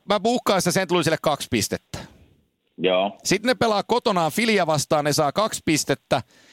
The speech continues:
Speaker 1: Ja sit ne on Vancouveri vastaan kotona, ne saa kaksi pistettä. Nekin on kuuden pisteen joukkue. Ne nousee,
Speaker 2: No nekin on sadassa
Speaker 1: nekin on
Speaker 2: pisteessä.
Speaker 1: sadassa
Speaker 2: Kaikki on
Speaker 1: pisteessä.
Speaker 2: sadassa pisteessä.
Speaker 1: Ja niil-, niillä on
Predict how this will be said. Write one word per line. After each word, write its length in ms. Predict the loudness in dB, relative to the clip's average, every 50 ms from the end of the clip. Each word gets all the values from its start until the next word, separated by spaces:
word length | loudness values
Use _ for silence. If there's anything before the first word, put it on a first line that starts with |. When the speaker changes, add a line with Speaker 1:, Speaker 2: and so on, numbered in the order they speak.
| -20 _ _ 0
Speaker 1:
Ja 80 | 2
sit 180 | 2 0 0 0
ne 80 | 0
on 100 | 0 2
Vancouveri 420 | 2 0 0 0 0 2 2 4 2
vastaan 280 | 2 0 0 -2 0
kotona, 300 | 0 0 0 2 0 2
ne 80 | 2 2
saa 160 | 2 0 0
kaksi 260 | 2 0 0 0 -2 -2
pistettä. 320 | -2 0 0 0 -2 0 0
Nekin 220 | 0 0 2 0
on 100 | 0 0
kuuden 320 | 0 0 2 2 2 0 0
pisteen 420 | -2 -2 -2 0 0 0 2 2
joukkue. 500 | 2 2 0 -2 -4 _ -2 0 0 0 0 -4 -14 -20 -20 -20 -20 -20 -20 -20 _ _ _ -2
Ne 140 | 0 2 2
nousee, 500 | 2 2 2 2 2 2 2 2 2 2
Speaker 2:
No 60 | 2
nekin 280 | 0 2 2 2 0
on 60 | 2 2
sadassa 340 | 2 2 2 2 0 0
Speaker 1:
nekin 340 | 0 0 0 0 0 0 2
on 60 | 0
Speaker 2:
pisteessä. 140 | 2 2 2
Speaker 1:
sadassa 260 | 2 2 0 0 2
Speaker 2:
Kaikki 160 | 0 2 2 0
on 60 | 2
Speaker 1:
pisteessä. 320 | 2 2 2 2 2 2
Speaker 2:
sadassa 260 | 0 0 -2 -2 -2 -2
pisteessä. 240 | -2 -2 0 0 0
Speaker 1:
Ja 60 | 0
niil-, 300 | 0 0 0 0 -2 -2 0
niillä 400 | 0 0 2 2 2 2 2 2 0
on 180 | 0 -2 -4